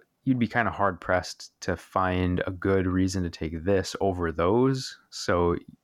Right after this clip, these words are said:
I think you're really only taking this in Championship because you're already sold on being a very aggressive build,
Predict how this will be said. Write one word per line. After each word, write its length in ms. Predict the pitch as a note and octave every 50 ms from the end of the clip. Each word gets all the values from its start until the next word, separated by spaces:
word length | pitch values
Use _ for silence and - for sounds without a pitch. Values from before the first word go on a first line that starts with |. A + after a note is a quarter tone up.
| _ - -
I 80 | - G#2
think 320 | - - C3+ A#2+ G#2 -
you're 120 | G#2+ G2+ G2
really 340 | G#2 B2+ D#3+ E3+ D3 B2+ A#2
only 300 | A2+ G#2+ G#2 G2+ F#2+ F#2
taking 380 | - G#2+ G2+ F2+ F2+ E2+ E2+
this 200 | E2 F2 - -
in 120 | F2+ E2 D#2+
Championship 720 | - - F2 E2 E2 E2+ E2 E2 E2+ - F#2 F2+ - _ -
because 560 | F2+ F2 - - - F2 E2+ E2+ E2+ E2 -
you're 260 | F2 F2 F2 F2 -
already 680 | F#2 G2 A2 G#2+ G#2 F#2+ G2 G2 G2 F#2+ F#2 F#2 F#2 - _ - - - - _ _
sold 520 | - - - - F2 F2 F2 F2+ F2+ F#2+ F#2
on 260 | - - F2 E2+ E2 E2
being 440 | F2 E2+ E2 D#2+ E2 D#2+ E2 E2 E2+
a 120 | F2 E2+
very 360 | D#2 E2 F2 E2+ F2+ F2 E2+
aggressive 560 | E2 D#2+ E2 E2+ E2+ - - F2 E2+ F2 F2 _ - - - -
build, 340 | - F2 F#2+ A#2+ B2+ A#2+